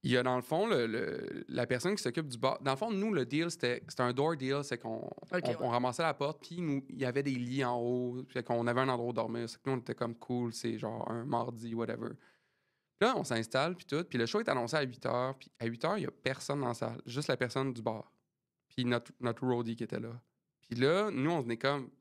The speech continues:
Speaker 1: Ah, regarde, là, tu sais, il va y avoir personne à soir, whatever, là. » C'est qu'on, on joue. On joue le set devant le gars du bar, puis notre roadie. Puis là, à un moment donné, le gars du bar, il s'en va.
Speaker 2: Mais là,
Speaker 1: Là,
Speaker 2: vous êtes, c'est une pratique.
Speaker 1: là, là, à ce moment-là, c'est devenu une pratique. Genre,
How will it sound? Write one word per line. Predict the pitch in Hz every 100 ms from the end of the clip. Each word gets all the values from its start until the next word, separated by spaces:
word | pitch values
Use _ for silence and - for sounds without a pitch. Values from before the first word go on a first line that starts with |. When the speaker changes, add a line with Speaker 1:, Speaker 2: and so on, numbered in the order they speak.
| _ _ _ -
Speaker 1:
Ah, | 120
regarde, | 117 120 117 113
là, | 117 117
tu | 117
sais, | 120
il | 113
va |
y | 127
avoir | 120
personne | - - 117
à | 117
soir, | 120 117 117
whatever, | 117 113 113 113 113
là. » | 117 - - _ -
C'est | 123
qu'on, | 123 117 -
on | - 180
joue. | 190 202 - - - -
On | 117
joue | 117 135
le | 170
set | - 156 156
devant | 123 120
le |
gars | 123 131 -
du | 120
bar, | 120 120 123
puis | 127
notre | 120 117
roadie. | 123 117 117
Puis | - - -
là, | 160
à |
un |
moment | 175 117
donné, | 113 143 240 269
le | - 123
gars | 123
du | 120
bar, | 127 190 254 _ _ -
il | - _ _ _ _ -
s'en | 160
va. | 175 175 - _ _ _ _ -
Speaker 2:
Mais | -
là, |
Speaker 1:
Là, | -
Speaker 2:
vous | 233
êtes, | 240 - _
c'est | - 175
une | 175
pratique. | 156 151 - 220 - - -
Speaker 1:
là, | 135 190
là, | 208 - - - _
à | -
ce | -
moment-là, | 123 131 160 202
c'est | 196 131
devenu | 123 135
une | 165
pratique. | 170 165 175 165
Genre, | 143 127